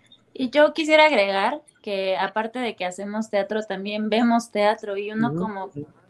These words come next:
Speaker 1: eh, también espectador, cuando llega a un recinto quiere sentirse seguro y bien recibido. Entonces también cuando no tienes eso,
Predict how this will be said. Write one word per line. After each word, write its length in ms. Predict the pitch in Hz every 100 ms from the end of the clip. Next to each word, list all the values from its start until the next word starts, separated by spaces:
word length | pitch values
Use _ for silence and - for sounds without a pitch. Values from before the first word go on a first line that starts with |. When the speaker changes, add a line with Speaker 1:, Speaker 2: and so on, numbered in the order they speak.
| _ _ _
Speaker 1:
eh, 240 | 220 226 226
también 280 | 233 240
espectador, 840 | 262 262 247 233 220 214 214 247 320 -
cuando 260 | 214 214
llega 300 | 208 226 233
a 40 | 254
un 80 |
recinto 520 | 233 226 226 220 233 226
quiere 240 | 220 226
sentirse 520 | 226 202 208 220 240
seguro 640 | 226 220 208 220 240 226 - _ _ _ - - _
y 280 | - 220 220
bien 280 | 202 233 233
recibido. 720 | 240 254 226 220 254 247 214
Entonces 480 | 220 208 226 226 240
también 280 | 233 226 226
cuando 220 | 262 233
no 160 | 220 220
tienes 380 | 262 254 254
eso, 420 | 262 262 277 311